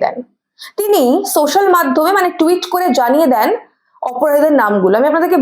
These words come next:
বলছি, নামগুলো স্ক্রিনেও আসবে। আপাতত যারা গ্রেফতার হয়েছেন তাদের মধ্যে রয়েছে শেখ নাসিমউদ্দিন, শেখ রিয়াজউদ্দিন, শেখ ফেরদৌস, শেখ শফিকুল। প্রত্যেকের বাড়ি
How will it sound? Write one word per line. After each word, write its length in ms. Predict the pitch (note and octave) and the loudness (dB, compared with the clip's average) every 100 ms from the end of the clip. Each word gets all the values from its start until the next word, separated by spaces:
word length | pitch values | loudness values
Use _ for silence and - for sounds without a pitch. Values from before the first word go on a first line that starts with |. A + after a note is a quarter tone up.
| E4 | 2
বলছি, 240 | G4 - D#4+ | 0 0 0
নামগুলো 240 | C4+ C#4 D#4+ D#4+ | 0 2 0 0
স্ক্রিনেও 320 | E4+ E4+ F#4+ G#3+ | -2 0 0 -2
আসবে। 280 | G#3 - - - _ _ - | -4 -4 -6 -6 _ _ -10
আপাতত 460 | C#4+ C#4+ G4+ G4 G#4+ E4 | -6 -4 -4 -2 0 2
যারা 160 | E4+ D4+ | 0 2
গ্রেফতার 340 | C4 C4+ F4 D#4+ | 0 -2 -4 0
হয়েছেন 360 | C4+ B3 - A3 D#4+ | 0 0 0 -2 -2
তাদের 200 | C4 D#4 D#4 | -2 0 0
মধ্যে 200 | D4+ E4+ | 0 0
রয়েছে 380 | D4+ A#3+ - G3+ G#3 D4+ - _ - | 0 0 0 0 0 -2 -8 _ -10
শেখ 160 | - C#4+ C4 | -6 -2 0
নাসিমউদ্দিন, 580 | A3+ - D#4 B3+ A#3 D#4 F4 - | 0 0 0 2 2 2 0 -2
শেখ 140 | C4+ C4 A#3+ | -4 0 2
রিয়াজউদ্দিন, 600 | A#3+ C4 E4 B3+ E4 G4+ G#4 - - - | 2 2 2 2 2 2 0 -6 -16 -10
শেখ 140 | B3+ B3+ | -8 -4
ফেরদৌস, 500 | B3+ C#4 C4 F#4 A4+ A4+ - _ _ _ - | -2 0 0 0 -2 -4 -12 _ _ _ -10
শেখ 200 | - E4 E4+ - - | -6 -6 -8 -10 -6
শফিকুল। 440 | C4 C4 - F#3 A#3 - _ _ _ _ _ _ _ _ _ _ _ - | -2 0 0 -2 -4 -12 _ _ _ _ _ _ _ _ _ _ _ -8
প্রত্যেকের 500 | F#4+ F#4+ F#4+ G#4+ G#4+ D4+ | -6 -4 -6 -2 0 0
বাড়ি 240 | A#3+ A3 | 0 2